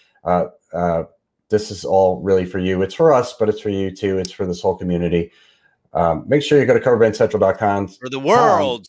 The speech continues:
Speaker 2: Steve.
Speaker 1: sign up for a profile for you, your band, or both. It is free. And any, um, correspondence, Steve at coverbandcentral dot com. Send away. Um, I'll resume the daily video thing next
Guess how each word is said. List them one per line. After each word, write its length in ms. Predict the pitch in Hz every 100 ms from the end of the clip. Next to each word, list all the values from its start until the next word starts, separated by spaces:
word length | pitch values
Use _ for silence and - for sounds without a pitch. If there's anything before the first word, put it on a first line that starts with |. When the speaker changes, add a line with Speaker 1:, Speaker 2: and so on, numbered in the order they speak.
| _
Speaker 2:
Steve. 560 | 139 113 92 82 67 _ _
Speaker 1:
sign 300 | - - 156
up 140 | 160 -
for 80 |
a 60 | 135
profile 380 | 147 135 127 113
for 120 | 127
you, 160 | 113 113
your 160 | 101
band, 200 | 90 98
or 40 | 90
both. 260 | 95 92
It 80 | 90
is 160 | 87 -
free. 380 | 123 120 117 - _ _ _ _
And 440 | 98 95 90 87 - _
any, 380 | 113 113 107 98
um, 360 | 92 85 82 - _ _ _ _
correspondence, 720 | 113 107 107 104 98 95 90
Steve 420 | - - - 85
at 100 | 85
coverbandcentral 580 | - 85 82 80 90 82
dot 200 | 80 76
com. 380 | - 87 82 85 _ _ _ _ _ _ _ _
Send 500 | - - 151 151 143
away. 720 | 127 120 151 143 113 117 - - _ _ _ -
Um, 560 | 101 98 95 95 90 - _ _ _ _ _ 107
I'll 380 | 110 117 92
resume 500 | - 110 107 135 127
the 380 | 117 110 104 98 - 73
daily 300 | 87 107 110
video 320 | 104 101 98
thing 320 | 95 98 92 87
next 540 | 87 87 - _ _